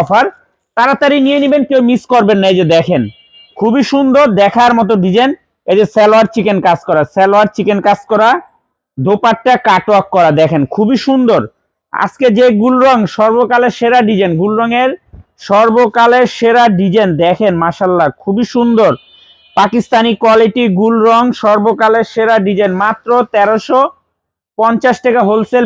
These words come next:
প্রাইস। যারা ছয় পিস নিবেন, পঞ্চাশ টাকা করে ডিসকাউন্ট পেয়ে যাবেন। এক সপ্তাহের একটা অফার, তাই কেউ মিস করেন না, মিস করলে শেষ হয়ে যাবে এই ড্রেসগুলা। যারা মিস করবেন তারাই আফসোস করবেন। এই যে আরেকটা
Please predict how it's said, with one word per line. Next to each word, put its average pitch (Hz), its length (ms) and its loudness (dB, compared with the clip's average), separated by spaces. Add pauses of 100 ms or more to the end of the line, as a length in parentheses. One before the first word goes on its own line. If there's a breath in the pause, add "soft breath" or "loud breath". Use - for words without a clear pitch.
(100)
প্রাইস। 240 400 2 (500)
যারা 180 240 0 (100)
ছয় 240 240 2
পিস 254 240 -4
নিবেন, 269 220 2 (100)
পঞ্চাশ 240 360 0
টাকা 254 200 2
করে 254 140 2 (100)
ডিসকাউন্ট 233 420 -2
পেয়ে 247 200 0
যাবেন। 254 180 0 (160)
এক 226 100 -4
সপ্তাহের 220 420 -2
একটা - 120 -6 (100)
অফার, 240 220 0 (500)
তাই 196 140 0
কেউ 262 140 2 (100)
মিস 254 200 0
করেন 262 340 2
না, 277 60 0 (120)
মিস 240 120 0 (100)
করলে 269 200 2 (180)
শেষ 214 220 0
হয়ে 226 180 2
যাবে 214 160 0
এই 190 100 -2
ড্রেসগুলা। 175 500 -2 (540)
যারা 208 220 0
মিস 240 200 0 (100)
করবেন 277 300 0
তারাই 240 380 0
আফসোস 233 280 -4 (120)
করবেন। 165 280 0 (1200)
এই 254 160 4
যে 214 100 2
আরেকটা 202 260 0